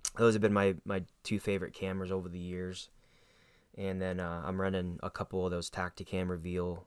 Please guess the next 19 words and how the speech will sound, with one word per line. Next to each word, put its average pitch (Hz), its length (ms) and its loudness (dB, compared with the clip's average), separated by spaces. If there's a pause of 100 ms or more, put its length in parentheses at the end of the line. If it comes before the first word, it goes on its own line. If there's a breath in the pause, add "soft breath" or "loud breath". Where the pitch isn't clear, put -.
cell 92 280 -2
cams. 90 540 -4 (760 soft breath)
They've 95 180 4
been 90 180 0
pretty 92 220 -2
reliable, 87 760 -2
pretty 87 180 -4
awesome 87 380 -4
too. 87 280 -6
So 85 140 -8
hopefully, 95 520 -2
like 90 140 -6
I 90 60 -4
said, 87 220 -6
hopefully 95 320 -4
I 85 80 -6
can 82 160 -10
pattern 87 380 -4
a, 82 160 -6